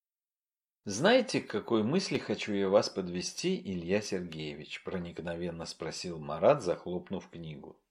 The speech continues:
"К тому, что незачем вам так себя мучить. Всё равно вы не сможете помешать вашей жене вести себя так, как ей заблагорассудится.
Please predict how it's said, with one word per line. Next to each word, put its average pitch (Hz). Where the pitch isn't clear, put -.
"К -
тому, 190
что -
незачем 170
вам 147
так 139
себя 110
мучить. -
Всё 160
равно 170
вы 180
не 170
сможете 143
помешать 120
вашей 113
жене 104
вести 101
себя 104
так, 175
как 101
ей 143
заблагорассудится. 107